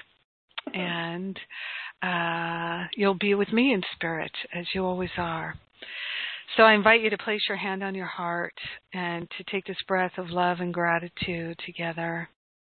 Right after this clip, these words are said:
We're grateful and thankful to bless those who volunteer to mirror us. We're grateful and thankful for the love that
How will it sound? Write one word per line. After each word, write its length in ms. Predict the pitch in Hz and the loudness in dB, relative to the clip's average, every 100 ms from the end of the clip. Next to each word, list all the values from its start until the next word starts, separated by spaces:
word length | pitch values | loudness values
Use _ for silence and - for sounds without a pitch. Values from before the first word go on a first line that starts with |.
| _ _ _ 196 | _ _ _ 2
We're 140 | 190 | 2
grateful 480 | 175 185 185 - 190 | 4 2 2 4 4
and 140 | 175 - | 4 2
thankful 600 | 190 180 - 185 180 175 - - - - - | 0 0 0 2 4 4 2 -8 -10 -12 0
to 80 | 202 | 2
bless 360 | 190 233 269 240 - | 8 10 10 8 -2
those 280 | 214 202 202 - - | -2 -2 -4 -10 -8
who 440 | 208 190 185 185 - - - - - _ _ | -6 -6 -8 -12 -14 -20 -20 -20 -20 _ _
volunteer 500 | 214 240 233 - 220 - | 8 8 8 0 -4 -4
to 60 | 208 | -8
mirror 560 | 196 202 220 196 165 - | -6 -4 0 0 0 -6
us. 260 | 190 170 160 - - - | -6 -4 -6 -12 -18 -18
We're 200 | 240 196 | -8 -6
grateful 460 | 185 202 208 - 190 | -2 0 -2 -2 -4
and 140 | 180 175 | -4 -6
thankful 360 | 196 196 190 - | -6 -6 -10 -8
for 120 | 190 | -8
the 140 | 175 180 | -4 -4
love 500 | 175 190 190 180 156 - - - - | 0 6 6 6 2 -4 -16 -16 -12
that 140 | 175 | -12